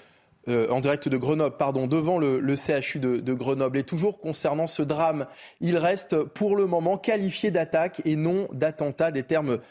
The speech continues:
bien précis qui s'appuient sur des définitions, euh, légales applicables dans un cas ou dans l'autre. D'ailleurs, comment est-il décidé d'utiliser un terme plutôt qu'un autre, atten-, attaque ou attentat ? C'est un sujet d'Augustin Donadieu.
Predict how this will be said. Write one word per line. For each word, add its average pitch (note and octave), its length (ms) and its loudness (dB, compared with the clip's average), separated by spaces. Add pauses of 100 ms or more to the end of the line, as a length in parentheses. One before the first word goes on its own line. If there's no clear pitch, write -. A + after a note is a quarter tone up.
(260)
bien D#3+ 200 0
précis G3 380 -2
qui A#3+ 120 -8
s'appuient E3 300 -4
sur D3+ 200 -2
des C3+ 100 0
définitions, B2+ 640 -4
euh, G#2 60 0
légales D3 480 0
applicables D#3 540 -2
dans B2+ 200 -2
un A#2 60 0
cas D#3+ 160 -4
ou C#3 100 -2
dans A2 140 -4
l'autre. D3+ 280 -2 (360)
D'ailleurs, C#3 280 2
comment G3+ 460 0
est-il D3 360 -4
décidé C3 500 -2
d'utiliser A#2+ 540 -4
un C3 100 0
terme A#2 260 -2
plutôt C3 280 -6
qu'un G2 180 -4
autre, C3 260 -2
atten-, B2+ 320 -4 (240)
attaque C#3 500 -4
ou F#3+ 140 2
attentat ? D3 580 -2 (280)
C'est - 280 -2
un D#3+ 80 0
sujet C#3+ 480 -2
d'Augustin B2 540 -4
Donadieu. G2 360 -4